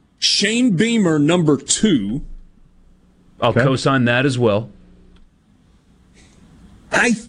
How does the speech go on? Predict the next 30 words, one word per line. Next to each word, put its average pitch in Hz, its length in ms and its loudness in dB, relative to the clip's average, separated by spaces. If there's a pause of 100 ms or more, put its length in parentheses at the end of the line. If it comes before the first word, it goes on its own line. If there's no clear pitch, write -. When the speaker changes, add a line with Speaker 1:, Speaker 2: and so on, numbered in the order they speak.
(380)
Speaker 1:
think 339 400 0
Mike 226 440 0
Leach, 214 520 0
three. 196 560 2 (1700)
But 190 200 4
I 214 140 0
also 320 440 -2
have 233 200 0
a 190 100 4
sneaky 185 840 0
three 107 760 0 (800)
that 165 220 2
you're 180 120 2
probably 208 520 0
gonna 170 240 0
turn 196 300 0
your 165 160 2
head 156 240 0
sideways 170 560 2
about, 170 320 0
but 160 80 2
it's 151 140 -2
based 247 400 2
on 226 160 0
conversations 190 800 2
that 143 100 4
I've 170 180 0
had 170 200 0
with 143 120 2
people 160 460 2